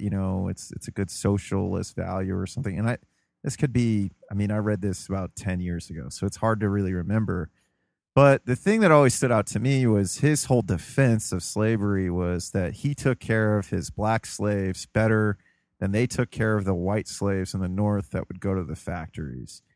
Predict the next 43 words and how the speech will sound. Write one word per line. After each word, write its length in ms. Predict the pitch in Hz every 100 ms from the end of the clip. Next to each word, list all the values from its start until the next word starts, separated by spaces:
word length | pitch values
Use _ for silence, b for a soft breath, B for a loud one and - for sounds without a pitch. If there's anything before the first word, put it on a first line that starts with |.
| _ _ _ -
He 120 | 113
said, 240 | - 104
"If 100 | 95
they 160 | - 127
get 160 | 127
hurt 200 | 110 123
on 120 | 120 113
the 100 | 101
job, 520 | - 123 123 123 110
they 100 | 113
don't 220 | 101 85
take 200 | - 87
care 300 | - 135 135
of 120 | 123
them. 500 | 120 120 120 113 110
They 100 | 107
get 240 | 101 85 -
paid 300 | 123 123 110
less. 400 | 110 107 107 -
I, 300 | 107 117 - _ _ _
I 160 | 107 123
give 200 | 120 104
my 160 | 101
slaves 440 | 98 - 98 95 -
a 40 |
place 280 | - 98 92
to 80 | -
live. 460 | 95 139 135 131 101
I 120 | 107
give 260 | 101 107 90
them 380 | 101 101 95 - b b _
food 420 | - 165 165 160
every 260 | 147 143 135
day. 460 | 127 123 123 123
I 120 | 98
take 260 | 98 - 90
care 240 | - 113
of 80 | 113
them 140 | 107 95
if 120 | -
they 140 | 98
get 200 | 85 85
sick. 500 | - - 170 156 -